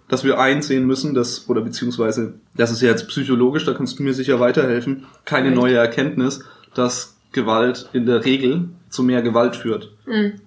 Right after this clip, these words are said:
Speaker 1: Also
Speaker 2: Da wussten die Ärzte schon, Gewalt erzeugt Gegengewalt.
Speaker 1: Na, wenn die's wussten.
Speaker 2: Mhm, dann wissen wir's alle.
Speaker 1: Ja, zumindest unsere Generation, ne?
Speaker 2: Mhm, ja.
Speaker 1: Ich will sagen, dass wir erkennen sollten, dass es diese Spirale von Gewalt,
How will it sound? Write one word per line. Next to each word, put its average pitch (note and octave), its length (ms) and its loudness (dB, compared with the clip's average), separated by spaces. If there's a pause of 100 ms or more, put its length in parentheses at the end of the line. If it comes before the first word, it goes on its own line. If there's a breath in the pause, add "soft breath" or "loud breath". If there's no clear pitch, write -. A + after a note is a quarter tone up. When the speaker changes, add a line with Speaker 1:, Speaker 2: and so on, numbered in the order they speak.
(340)
Speaker 1:
Also A#2 260 -2
Speaker 2:
Da G3 160 4
wussten A3+ 220 0
die G#3+ 60 4
Ärzte G3 300 2
schon, G3+ 240 -2
Gewalt G3 260 -2
erzeugt G3+ 300 -6
Gegengewalt. G3 500 -4 (200)
Speaker 1:
Na, B2+ 260 -4
wenn A#2 120 0
die's C#3+ 220 -6
wussten. F3 480 -4
Speaker 2:
Mhm, D#4+ 240 2 (140)
dann A3 420 0
wissen G#3 240 0
wir's A#3+ 100 2
alle. G#3 460 -2
Speaker 1:
Ja, B2+ 300 -2 (260 loud breath)
zumindest B2+ 420 0
unsere C3+ 280 0
Generation, B2+ 600 0
ne? B2+ 80 -4
Speaker 2:
Mhm, E4+ 420 -2
ja. G#3+ 180 2 (220)
Speaker 1:
Ich - 140 -2
will F3 60 4
sagen, D#3+ 200 4
dass D#3+ 160 0
wir D3+ 80 4
erkennen C#3+ 300 0
sollten, C3+ 380 -2
dass B2 220 -2
es - 120 -12
diese B2+ 300 0
Spirale B2+ 640 0
von C3 240 -2
Gewalt, A2+ 560 0